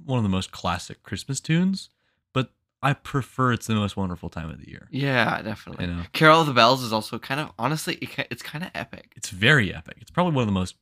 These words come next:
Speaker 1: epic Christmas songs I've ever
Speaker 2: Yeah.
Speaker 1: heard. Especially in Home Alone. You gotta see that, that scene.
Speaker 2: Yeah. But, uh, also, I, there was this piano guy who did the Duel of the Fates and, uh,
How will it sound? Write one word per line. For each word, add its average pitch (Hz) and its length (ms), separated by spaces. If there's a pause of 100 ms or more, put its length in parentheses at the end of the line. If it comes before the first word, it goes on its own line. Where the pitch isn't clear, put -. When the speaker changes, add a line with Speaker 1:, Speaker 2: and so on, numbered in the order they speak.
(160)
Speaker 1:
epic 101 260
Christmas - 340
songs 85 320
I've 131 100
ever 139 60
Speaker 2:
Yeah. 143 60
Speaker 1:
heard. 127 260 (720)
Especially 135 320
in 101 60
Home 101 160
Alone. 85 320 (160)
You 92 120
gotta 85 140
see - 160
that, 71 200 (540)
that - 140
scene. 156 200
Speaker 2:
Yeah. 208 100 (840)
But, 117 140
uh, 107 260 (240)
also, 135 420
I, 113 180 (300)
there 123 160
was 120 140
this - 260 (240)
piano 110 340
guy 110 260
who 110 320 (400)
did 120 180
the 120 80
Duel 113 300
of 104 100
the 90 80
Fates - 600 (520)
and, 113 440
uh, 110 320